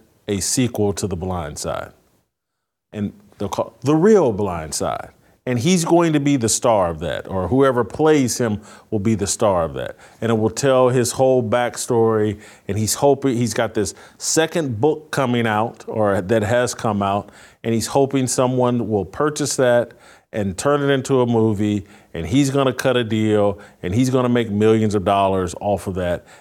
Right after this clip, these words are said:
And he's drumming up attention.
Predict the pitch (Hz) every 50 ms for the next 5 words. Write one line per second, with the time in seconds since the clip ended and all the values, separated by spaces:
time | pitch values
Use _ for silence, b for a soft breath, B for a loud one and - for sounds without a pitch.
0 | B B B 110 101 101 110 113 107 98 90 85 80 82 - 101 110 123 135 147
1 | 156 156 160 151 143 139 135 - - 127 110 - - 143 127 113 101 - - 95
2 | 92 90